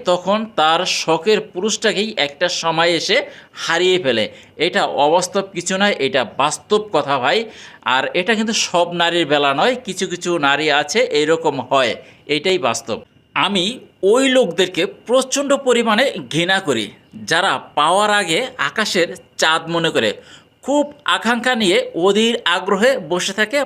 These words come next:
পাওয়ার জন্য। আর পাওয়ার জন্য যা যা করার প্রয়োজন তা সব কিছুই করে। আর যখন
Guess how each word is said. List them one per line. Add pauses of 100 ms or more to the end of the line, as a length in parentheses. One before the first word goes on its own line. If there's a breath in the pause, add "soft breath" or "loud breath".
পাওয়ার
জন্য। (380 loud breath)
আর (140)
পাওয়ার
জন্য
যা
যা
করার
প্রয়োজন
তা
সব (120)
কিছুই
করে। (420 loud breath)
আর
যখন